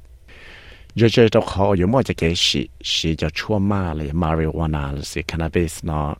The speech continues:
sẽ bỏ tao tại cái nhà sinh nhá, trong là sinh Victoria nó là. Nô tì có xa lúc cậu thì nô là tụi trong phía sinh Victoria nó là thọ chỉ ít chát chạy. Và giờ là ở tí trong xí có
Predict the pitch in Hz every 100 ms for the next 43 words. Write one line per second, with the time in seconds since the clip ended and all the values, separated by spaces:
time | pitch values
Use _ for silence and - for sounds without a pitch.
0 | - - 107 85 80 78 73 82 82 95
1 | - 92 101 101 - 76 65 - 73 85
2 | - 69 67 69 67 - - - - -
3 | - - - - - - - - - -
4 | - - - - 123 170 - 123 82 -
5 | 98 107 - 82 78 82 98 90 78 76
6 | - 76 - - 78 - 85 87 - 71
7 | 76 73 78 80 85 87 98 - 87 76
8 | - - 80 90 - 73 - - 113 -
9 | - 73 71 71 - - - - - -
10 | - - - - - - - - - -
11 | 90 85 85 92 80 101 95 135 107 92
12 | 95 - - 92 80 82 85 71